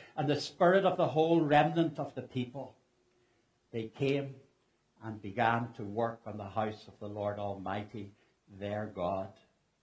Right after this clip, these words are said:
on the twenty-fourth day of the sixth month, in the second year of King Darius. I wonder if you noticed in that,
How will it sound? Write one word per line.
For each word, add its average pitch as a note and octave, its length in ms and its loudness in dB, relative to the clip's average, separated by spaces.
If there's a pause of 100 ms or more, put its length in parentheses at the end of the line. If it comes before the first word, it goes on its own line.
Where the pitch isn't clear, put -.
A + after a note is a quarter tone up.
on G2 120 -10
the G2 80 -8
twenty-fourth B2 840 -2
day G#2 260 0
of F#2 140 -10
the G#2+ 80 -12
sixth - 400 -14
month, A2 260 -2 (880)
in G2 120 -14
the F#2+ 100 -14
second G#2+ 500 -8
year F2+ 340 -8 (920)
of - 200 -20
King F#2+ 340 -12
Darius. F2+ 880 -12 (3500)
I A#2+ 40 -8
wonder E3+ 240 -2
if C3+ 120 -2
you A#2 80 0
noticed A2 480 -2
in A#2+ 160 -2
that, A2+ 320 0